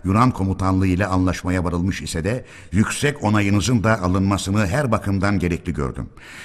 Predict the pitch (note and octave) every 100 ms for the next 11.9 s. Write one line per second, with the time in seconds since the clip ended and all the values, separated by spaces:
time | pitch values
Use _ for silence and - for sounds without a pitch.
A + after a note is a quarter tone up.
0 | - G2 G#2+ C3+ D3+ A2 G#2+ F#2+ F2+ F2
1 | F2 - F2+ B2+ - - F#2 F2+ F#2 C3+
2 | A2+ G2 F#2+ - F#2+ F#2+ F2 G#2+ E2 G2
3 | A#2 F2+ F#2 F2 D#2+ F2 - B2 C#3+ -
4 | - F#2 F#2+ G2+ G2 F#2 - G#2+ G#2+ G2
5 | F#2 F#2 F2+ F2+ F#2 - F#2+ F2 F#2 F2
6 | A#2 - - - C#2+ A#2+ A#2 A2+ - -
7 | A#2+ B2+ G#2 F#2+ G2 G2+ G2 F#2 F2 F2
8 | - G2+ C3 - - - G2 F2 G2+ G2
9 | G#2 G2 F2+ F#2+ A#2+ G#2 F#2+ G2 F#2+ F#2+
10 | F#2 F2+ G2+ G2+ F#2+ - G2 - D#3 D3
11 | G#2 G2 F#2+ F#2 F2 F#2 D2 C2+ A#1+